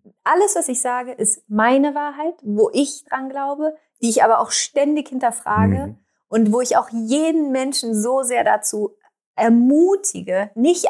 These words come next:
Speaker 1: alles zu glauben, was man hört, auch nicht alles zu glauben, was man denkt, das ist sowieso die allerwichtigste Maxime, ähm, und einfach diese, diese, für sich selber,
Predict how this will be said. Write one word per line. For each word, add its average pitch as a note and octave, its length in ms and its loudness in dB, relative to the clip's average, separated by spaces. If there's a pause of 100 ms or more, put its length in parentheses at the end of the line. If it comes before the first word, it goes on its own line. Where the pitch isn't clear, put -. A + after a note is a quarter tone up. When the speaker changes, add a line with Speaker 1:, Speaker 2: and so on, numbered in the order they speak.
Speaker 1:
alles C#4 260 0
zu B3 100 2
glauben, A3+ 540 2
was G3+ 220 -6
man G3+ 260 -6
hört, B3+ 360 2 (520)
auch C#4+ 160 4
nicht F4+ 200 4
alles C4 160 2
zu B3 80 0
glauben, A3+ 240 0
was G#3+ 160 -6
man F#3 160 -6
denkt, A3 400 0 (160)
das G3 100 -4
ist F#3+ 80 2
sowieso F#3+ 280 0
die G3 200 -8
allerwichtigste A3 580 0
Maxime, B3+ 580 -4 (360)
ähm, A3+ 520 0 (1120)
und A#3 160 4
einfach B3 240 4
diese, A3+ 320 0
diese, G#3 420 -4 (1300)
für A#3+ 260 0
sich B3 160 2
selber, C4 340 4